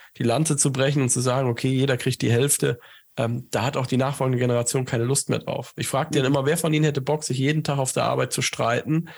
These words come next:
Speaker 1: Da melden sich eigentlich die wenigsten. So, und ich glaube, dass das ein Generationenthema ist, dass auch die, die sehr, sehr konfliktbereit auf der Arbeit sind,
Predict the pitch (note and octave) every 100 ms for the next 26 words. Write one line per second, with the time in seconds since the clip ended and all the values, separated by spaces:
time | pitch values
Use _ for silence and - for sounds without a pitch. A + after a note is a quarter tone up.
0 | - - - - - A2+ A#2 B2 D3 D3
1 | B2+ G#2+ B2+ C3 A2+ A#2+ C3+ - - -
2 | - - _ _ - A2+ B2 B2+ B2 -
3 | - C3 D3 C3 B2+ B2+ B2+ B2+ B2+ B2+
4 | - C#3 D3+ D3 D3 C#3+ C3+ C#3 C#3+ -
5 | - - _ - A#2+ G#2 A#2+ - D#3 D#3
6 | C3+ C3 C#3 C#3 B2+ B2+ A#2 - E3+ F3
7 | - E3+ D3+ D3+ D#3 D#3 C3+ - A#2+ A2
8 | D3+ D3+ D3 - C#3 C#3+